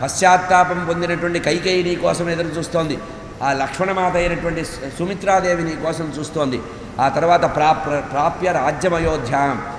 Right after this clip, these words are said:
ఇట్లా అయోధ్య నగరానికి వెళ్ళి అక్కడ భరతుణ్ణి, ఆ కౌసల్యాదేవిని, సుమిత్రాదేవిని, కైకేయిని ఓదార్చవలసిన బాధ్యత నీకుంది నాయన. ప్రాప్య రాజ్యం అయోధ్యాం.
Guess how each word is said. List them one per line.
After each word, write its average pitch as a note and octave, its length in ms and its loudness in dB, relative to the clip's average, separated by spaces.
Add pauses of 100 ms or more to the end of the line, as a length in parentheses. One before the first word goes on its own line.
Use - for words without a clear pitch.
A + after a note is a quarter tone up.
(100)
ఇట్లా E3+ 200 2
అయోధ్య E3 420 4
నగరానికి E3 560 4
వెళ్ళి F3 300 0 (220)
అక్కడ D3 160 -2
భరతుణ్ణి, E3 680 0 (260)
ఆ C3+ 80 4
కౌసల్యాదేవిని, F3 960 2
సుమిత్రాదేవిని, F3 840 0
కైకేయిని D#3+ 500 -2
ఓదార్చవలసిన D#3+ 800 2
బాధ్యత D#3 440 2
నీకుంది D3 340 -4
నాయన. C#3 360 -2 (720)
ప్రాప్య E3 380 2
రాజ్యం D#3 420 2
అయోధ్యాం. D3+ 460 0